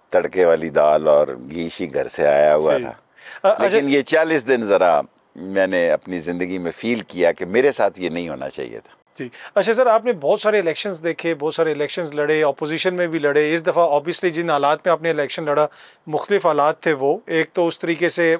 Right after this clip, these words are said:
Speaker 2: वोट वगैरह भी आपको नहीं पड़ा, एक आपके हारने की वजह ये भी कहा जाती है कि दोस्तों से भी आपकी नाराज़ी हो गई, और ये भी
Speaker 1: नहीं, मुझे तो, मैं तो जेल में था, कैंपेन ही नहीं कर
Speaker 2: कैंपेन ही नहीं
Speaker 1: सका।
Speaker 2: कर सके। तो सर, पर इन इलेक्शंस में ये फॉर्म पैंतालीस और सैंतालीस की एक बहस अभी भी चल रही है।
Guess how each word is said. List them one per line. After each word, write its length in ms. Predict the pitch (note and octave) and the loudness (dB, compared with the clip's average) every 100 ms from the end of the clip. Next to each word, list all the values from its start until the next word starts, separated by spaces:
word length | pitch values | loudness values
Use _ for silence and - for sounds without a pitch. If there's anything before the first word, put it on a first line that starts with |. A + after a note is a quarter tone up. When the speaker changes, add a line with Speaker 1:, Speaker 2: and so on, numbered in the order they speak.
| - | -4
Speaker 2:
वोट 280 | D3 D#3+ E3 | -2 -2 0
वगैरह 240 | E3+ E3+ | 2 2
भी 200 | E3+ F3 | 2 0
आपको 300 | G3 D3+ - | 0 0 0
नहीं 160 | E3 E3+ | -2 0
पड़ा, 320 | E3 D#3+ D3+ - - - - | 2 4 2 -2 -20 -12 -2
एक 260 | F3 E3+ | 0 2
आपके 360 | E3 D#3+ - F3 | 2 2 2 2
हारने 300 | D3 D3+ E3+ | 2 2 -2
की 100 | D#3+ | 0
वजह 180 | F3 E3+ | 0 2
ये 200 | D#3+ E3+ | 2 0
भी 120 | F3+ | 0
कहा 180 | F3 E3 | 2 4
जाती 320 | E3 D#3+ E3+ | 4 2 -2
है 60 | D#3+ | -2
कि 100 | D#3+ | 0
दोस्तों 340 | D3+ C#3 F3+ | 0 0 -4
से 180 | D#3 E3 | -2 -2
भी 140 | D#3+ | 2
आपकी 340 | D#3+ D3 - D#3+ | 2 2 -2 -4
नाराज़ी 420 | D3 D3 D3+ D#3+ | 0 0 -2 -2
हो 140 | D3+ | -2
गई, 260 | C#3+ D3 D3 | -2 -4 -2
और 140 | C#3+ | -4
ये 160 | C#3+ D#3 | -4 -6
भी 160 | D3 | -4
Speaker 1:
नहीं, 120 | D3 E3+ | -4 -2
मुझे 280 | E3+ G3+ | 2 2
तो, 140 | G3 G3 | 2 2
मैं 140 | F3 | 2
तो 100 | E3 | 0
जेल 260 | C#3 D#3 F3+ | 0 0 0
में 140 | F3 | 0
था, 100 | D#3+ | -2
कैंपेन 340 | D3 C3 A#2 D3+ | -2 -2 0 0
ही 60 | |
नहीं 180 | E3+ E3 | -2 -2
कर 40 | |
Speaker 2:
कैंपेन 300 | E3+ D#3+ E3+ | -2 0 -2
ही 60 | E3 | -4
नहीं 120 | D#3+ | -8
Speaker 1:
सका। 260 | D#3+ D3 C#3+ | -10 -10 -10
Speaker 2:
कर 100 | C#3 | -12
सके। 20 | - - - | -16 -20 -4
तो 100 | F#3+ | 0
सर, 260 | G3 B3 - | 4 2 2
पर 240 | G#3+ G#3+ | 2 2
इन 320 | - A#3+ B3+ | 0 -2 0
इलेक्शंस 580 | A#3+ G3+ - A#3+ A#3 F3 | 2 0 0 0 0 0
में 160 | F#3+ G3 | 0 2
ये 140 | G3+ | 2
फॉर्म 280 | F#3+ E3+ F#3+ | 2 2 2
पैंतालीस 540 | G3+ F#3 F3+ A#3+ A3 | 0 2 2 2 0
और 60 | A3 | 0
सैंतालीस 560 | F#3+ E3+ E3 E3 F#3+ | 0 0 2 2 0
की 120 | - G3 | -2 -4
एक 120 | C#3+ | 0
बहस 280 | D3 E3 F3+ | 2 2 0
अभी 180 | G3 | 0
भी 120 | C4 A#3 | 0 0
चल 200 | D#3+ C3+ | 0 0
रही 220 | B2 | -6
है। 80 | A2+ | -10